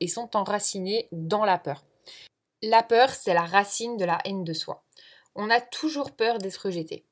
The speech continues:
Et c'est ce qui amène la plupart de nos pensées malsaines. Vous n'êtes pas vos pensées et vous n'êtes pas vos peurs.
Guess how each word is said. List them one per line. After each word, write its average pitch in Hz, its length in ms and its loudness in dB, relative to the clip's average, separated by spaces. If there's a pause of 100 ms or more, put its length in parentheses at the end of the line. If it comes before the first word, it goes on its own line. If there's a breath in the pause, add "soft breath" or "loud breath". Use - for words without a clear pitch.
(200)
Et 214 140 0
c'est 240 160 2
ce 240 100 -4
qui 208 140 -2
amène 202 240 0
la 196 80 0
plupart 220 320 2
de 190 80 -6
nos 180 100 -2
pensées 180 280 -6
malsaines. 165 360 -8 (600 soft breath)
Vous 202 120 2
n'êtes 208 240 -4
pas 262 200 6
vos 240 140 4
pensées 202 460 -6 (100)
et 190 140 2
vous 196 100 -6
n'êtes 196 420 -6
pas 220 140 4
vos 180 140 -2
peurs. - 280 -10